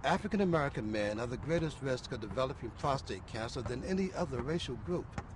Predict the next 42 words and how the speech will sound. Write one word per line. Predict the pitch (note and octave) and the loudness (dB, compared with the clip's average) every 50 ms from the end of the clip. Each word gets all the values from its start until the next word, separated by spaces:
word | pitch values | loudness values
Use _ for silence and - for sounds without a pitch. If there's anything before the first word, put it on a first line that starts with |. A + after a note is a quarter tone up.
| - - - - - - - - - - - - | -12 -12 -12 -10 -10 -10 -10 -10 -10 -8 -4 2
Prostate | - D3 D3+ D3+ - - A2+ G#2+ - | 2 2 2 2 0 -2 -2 -2 -2
cancer | - C3 B2 B2+ C3 - C#3+ | -2 0 0 0 0 0 -4
is | B2 | -4
the | B2 C3 | -2 -2
second | B2 - - F#3 F3 - D#3 C3+ | -2 0 2 2 2 2 2 0
leading | C#3+ D#3+ D3 D3+ C#3+ | 2 2 0 0 -2
cause | - - D#3+ D3 D3 D3+ - | 0 0 2 2 2 0 -2
of | E3 - - | -4 -6 -2
cancer | - E3+ D#3 D#3+ - D#3 B2+ - | -2 0 0 0 0 -2 -4 -2
death | E3 D3+ B2 A#2+ - - - - - - | 0 0 0 0 -4 -6 -8 -8 -4 -2
among | B2+ C#3 C#3 C3 C3 C3+ | 0 2 2 2 2 2
African | C3+ C3+ - - C3 A#2+ | 0 0 0 -2 -2 0
American | A#2 A#2 A2 G#2+ A2 - A2 A2 A#2+ | 0 0 0 0 0 -2 -4 -2 0
men. | C3 B2 G#2 - - - - - - - - - - - - - - - - - | 0 0 0 -2 -6 -8 -8 -8 -8 -8 -8 -8 -8 -8 -8 -8 -8 -8 -4 0
Black | C3+ D#3 F3 F#3 - | 2 4 4 4 2
men | A#2 A2+ A2+ A#2 A#2 A2 G#2 | 0 0 0 0 0 0 0
die | C#3 D3 E3 E3+ | 2 4 4 2
from | E3 - - G#2+ | 2 0 -2 -2
the | G#2 | -2
disease | G2+ G#2+ F#2+ - A#2 A#2+ C3+ C#3 - | 0 -2 -2 -2 -2 -2 -2 0 -2
at | A#2 G#2+ - | -2 -4 -4
twice | - - - F3 F#3 F3+ - | -4 -2 2 2 2 2 0
the | - - A2+ | -2 -4 -4
rate | G2 G2+ G#2+ B2 B2 | 0 0 0 0 0
of | C3+ C3+ - - | 0 -2 0 0
white | F3+ F3+ F3+ - - | 0 2 2 0 -2
men. | G#2 G2+ - - - - - - - - - - - - - - - - - | -2 -2 -2 -2 -4 -6 -6 -4 -6 -4 -4 -4 -4 -4 -4 -4 -4 -4 2
Thirty-one | - E3+ F#3 G3+ F#3 F#3 F3+ E3+ | 4 6 6 8 8 6 4 4
thousand | - - C#3 B2+ B2+ B2+ - C#3+ B2 - - - - | 4 4 4 4 4 4 2 0 -2 -2 -4 -2 2
five | D#3 D#3 E3 E3 - | 2 4 4 2 2
hundred | - C#3+ C3+ B2+ G#2+ | -2 -2 -2 -2 0
men | G#2 G#2+ G#2+ G2+ G2 G2+ | 0 2 2 2 2 2
will | B2 A#2 | 0 0
die | G2 - C#3 D3 | 2 2 0 0
from | - C3+ A#2+ | 0 -2 -4
prostate | - - D#3 D3+ C#3+ - - G#2+ G2+ | -2 0 0 0 0 0 -2 -4 -2
cancer | - B2 A2 G#2+ G2 F#2+ F#2+ | -2 -2 -2 -2 -2 -2 -2
this | A2+ G#2+ G2+ - - | -2 -2 -2 -2 -2
year, | D#3+ B2+ F#2+ F2+ - - - - - - - - - | 0 0 0 -2 -4 -6 -6 -6 -6 -6 -6 -4 0
a | A2 A#2+ | 0 0
statistic | - - - C3 - - G3 F3+ - - A2+ G2+ - | 0 -2 -4 -4 -2 2 0 0 2 0 -4 -4 -2
that | G#2+ G#2 | -4 -4